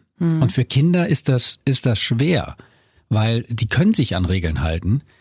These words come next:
Speaker 2: Bloß ein Regelverstoß nimmt ein Kind sich dann auch deutlich viel mehr zu Herzen als wir Erwachsene.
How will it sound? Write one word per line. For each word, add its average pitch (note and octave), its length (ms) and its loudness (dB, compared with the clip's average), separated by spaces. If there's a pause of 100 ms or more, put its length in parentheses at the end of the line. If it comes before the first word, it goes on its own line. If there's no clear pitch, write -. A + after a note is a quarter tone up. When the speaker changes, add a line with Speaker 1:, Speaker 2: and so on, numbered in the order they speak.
(300)
Speaker 2:
Bloß B2+ 240 0
ein C3+ 180 0
Regelverstoß C#3+ 1000 0
nimmt - 220 -2
ein B2 80 0
Kind D#3+ 260 -2
sich - 160 0
dann A#2+ 200 0
auch A2+ 140 -2
deutlich B2 420 -2
viel E3+ 260 2
mehr C3 220 4
zu - 160 0
Herzen G#2 420 0
als G#2+ 220 -2
wir G#2 120 2
Erwachsene. F2 560 -2